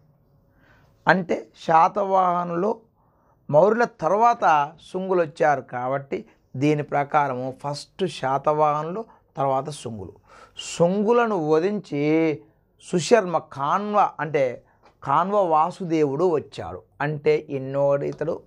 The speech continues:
మూడు. తర్వాత ఇక్ష్వాకులు, శాతవాహనుల తర్వాత ఇక్ష్వాకులు రావటం జరిగింది. అంటే వీళ్ళ తర్వాత వచ్చారు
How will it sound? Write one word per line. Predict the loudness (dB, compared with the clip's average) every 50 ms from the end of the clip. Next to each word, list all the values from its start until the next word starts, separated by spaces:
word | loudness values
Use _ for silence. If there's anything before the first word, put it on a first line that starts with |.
| _ -12
మూడు. | -10 -8 -6 -6 -6 -6 -4 -2 -2 0 0 -2 -2 -4 -8 _ _ _ _ _ _ _ -20 -20 _ _ _ _ -2
తర్వాత | 2 4 4 4 4 4 0 -2 -4 -4 -6 -8 _ -10
ఇక్ష్వాకులు, | -10 -10 -8 -2 2 2 2 2 2 -2 -10
శాతవాహనుల | -4 -2 2 2 2 2 0 -2 -2 0 2 2 2 0 -2 -4 -4
తర్వాత | -6 -6 _ -4 -2 -2 -2 -2 0 0 0 0 0
ఇక్ష్వాకులు | -2 -2 -4 -6 -10 -10 -10 -6 -2 0 2 2 2 0 -2 -4 -4 -4
రావటం | -4 -4 -2 -4 -4 -6 -8 -10 -12 -12
జరిగింది. | -12 -12 -12 -12 -12 -6 -2 0 2 2 2 0 -2 -4 -10 _ _ _ _ _ -6
అంటే | -6 -4 -2 0 0 -2 -2 -4 _ _ _ _ _ _ _ _ _ _ _ _ _ 0
వీళ్ళ | 2 2 4 2 2
తర్వాత | 0 -2 -2 0 2 4 4 4 4 2 -2
వచ్చారు | -6 -6 -6 -8 -8 -8 -8 -6 -6 -6 -8 -12